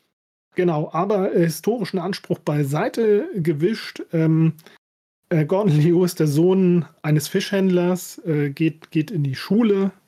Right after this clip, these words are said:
Ähm, also die klassische Gelehrtenschule ist, wenn alle hoffen, sozusagen, dass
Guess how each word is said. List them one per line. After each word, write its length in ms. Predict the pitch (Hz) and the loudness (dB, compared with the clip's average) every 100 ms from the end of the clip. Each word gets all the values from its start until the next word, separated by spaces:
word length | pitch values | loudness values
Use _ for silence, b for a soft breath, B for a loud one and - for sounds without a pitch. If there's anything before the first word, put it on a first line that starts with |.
| _ _ - | _ _ -4
Ähm, 420 | 147 147 147 139 _ - | -2 0 -2 -4 _ -20
also 180 | - 139 | -10 -10
die 240 | 127 139 | -8 -10
klassische 600 | - 160 165 - 147 139 B B B - | -6 -4 -4 -2 0 -2 B B B -6
Gelehrtenschule 580 | 156 160 185 - 175 160 | -2 0 -2 0 0 0
ist, 140 | - | 0
wenn 180 | 151 151 | 0 0
alle 240 | 143 147 | 2 2
hoffen, 520 | 151 - 147 139 147 165 | 0 0 0 2 0 -2
sozusagen, 520 | 143 - 143 139 135 | -4 -2 -2 0 0
dass 200 | 135 | -2